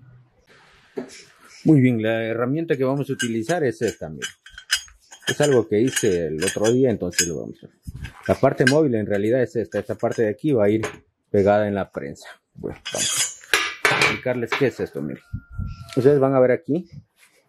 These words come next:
Miren, esto de, únicamente de aquí son varilla, varilla cuadrada de media. Este es tubo de la chatarra y este es un tubo de una pulgada aproximadamente. Simplemente lo único que van a hacer aquí, miren.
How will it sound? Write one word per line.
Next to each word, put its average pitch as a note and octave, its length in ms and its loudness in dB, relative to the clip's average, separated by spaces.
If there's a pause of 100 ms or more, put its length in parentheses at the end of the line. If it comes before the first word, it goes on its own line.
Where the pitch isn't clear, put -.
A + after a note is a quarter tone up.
(560)
Miren, G#2 280 4
esto A#2+ 220 4
de, A2+ 40 4
únicamente B2 540 2
de A2+ 60 2
aquí D3 180 -6
son A2+ 180 -2
varilla, F#2+ 380 0
varilla G2 300 0
cuadrada A#2+ 500 0 (380)
de G#2 140 4
media. G2+ 340 2
Este G#2+ 140 -4
es - 80 -10
tubo A2+ 460 4
de G2 80 -6
la G2+ 120 -2
chatarra C#3 520 -4 (320)
y A#2+ 120 0
este B2+ 180 0
es - 160 -2
un B2+ 560 4
tubo C3 240 4
de A#2 60 4
una A#2 200 0
pulgada G2 360 0 (120)
aproximadamente. E2+ 1080 0 (800)
Simplemente C3 540 2
lo B2 140 0
único C#3+ 260 0
que - 80 -4
van C3+ 180 0
a - 20 0
hacer D3 240 -2
aquí, C#3+ 240 -6
miren. F#2 240 -6